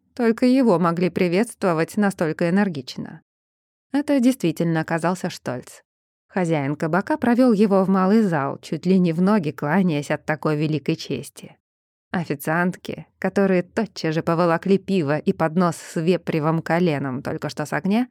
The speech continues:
будто бы невзначай поводили плечами, демонстрируя внушительную грудь в тугом белом плену рубашек.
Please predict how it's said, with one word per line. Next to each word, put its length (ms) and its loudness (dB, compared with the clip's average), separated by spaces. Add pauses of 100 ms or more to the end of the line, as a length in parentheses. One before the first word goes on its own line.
(420)
будто 320 -2
бы 100 4
невзначай 500 0
поводили 500 2
плечами, 840 -6
демонстрируя 720 -4
внушительную 720 -4
грудь 460 -4
в 80 -20
тугом 440 0
белом 380 -2
плену 380 -8
рубашек. 680 -10